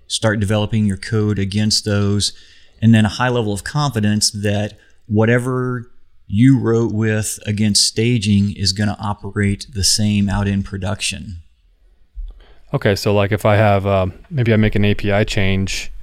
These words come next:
Speaker 2: and, or I'm a, I'm a back-end developer, I make an A P I change and I push it up to, to a new branch,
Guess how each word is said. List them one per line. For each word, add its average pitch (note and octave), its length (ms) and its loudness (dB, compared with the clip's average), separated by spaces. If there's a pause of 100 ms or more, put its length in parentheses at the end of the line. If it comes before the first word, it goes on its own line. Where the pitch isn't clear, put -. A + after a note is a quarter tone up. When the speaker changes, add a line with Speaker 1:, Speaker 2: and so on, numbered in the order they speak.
Speaker 2:
and, F#2+ 720 -2 (160)
or A2 200 -4
I'm G2+ 80 2
a, G2+ 60 2
I'm A#2+ 300 0
a A2+ 40 4
back-end A2 320 4
developer, G2 320 0
I - 20 0
make G2 200 -2
an F#2+ 60 -2
A F#2+ 80 -2
P G2 120 -2
I F#2+ 80 0
change G2 380 -2
and G#2 160 -6
I F#2 40 -4
push G2 280 -4
it G2 80 -2
up F#2 140 -4
to, G#2 360 -4
to - 140 -6
a G2+ 40 0
new F#2+ 140 0
branch, F#2+ 440 -2